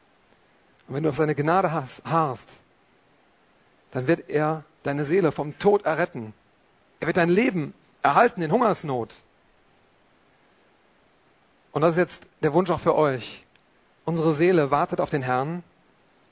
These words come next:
Unsere Hilfe und unser Schild ist er. Denn in ihm wird unser Herz sich freuen, weil wir seinem heiligen Namen vertrauen.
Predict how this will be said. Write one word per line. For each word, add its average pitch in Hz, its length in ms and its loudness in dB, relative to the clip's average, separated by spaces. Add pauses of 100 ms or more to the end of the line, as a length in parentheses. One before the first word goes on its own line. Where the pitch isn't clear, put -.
(280)
Unsere 175 320 0
Hilfe 175 320 2
und - 160 -8
unser 156 220 -2
Schild 185 300 0
ist 151 140 -12 (100)
er. 139 340 0 (1160)
Denn 151 120 2
in 156 120 2
ihm 240 260 2
wird 165 80 4
unser 147 220 0
Herz 175 260 0
sich - 160 -10
freuen, 160 480 -2 (380)
weil 143 160 2
wir 143 140 2
seinem 160 440 0
heiligen 160 320 -2
Namen 139 380 -6 (220)
vertrauen. 123 560 -2